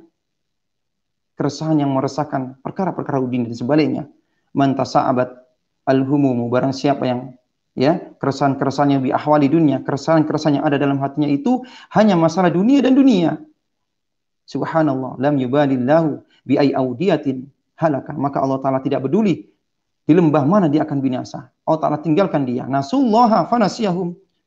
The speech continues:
Mereka melupakan Allah, Allah pun meninggalkan mereka. Subhanallah. Dan sebaliknya orang-orang yang mereka berupaya, ya, untuk mengenal Rabbnya melalui nama-namanya dan sifat-sifatnya, ya,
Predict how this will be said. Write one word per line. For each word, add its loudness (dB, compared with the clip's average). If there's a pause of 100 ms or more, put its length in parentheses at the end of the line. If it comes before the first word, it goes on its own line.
(640)
Mereka 4
melupakan 2
Allah, -2
Allah -2
pun 0
meninggalkan -2
mereka. -4
Subhanallah. -6 (400)
Dan 0
sebaliknya 2
orang-orang -2
yang -4
mereka -4
berupaya, 0 (320)
ya, 2 (480)
untuk 2
mengenal 2
Rabbnya -4 (800)
melalui 2
nama-namanya 2
dan -6
sifat-sifatnya, -6 (480)
ya, -6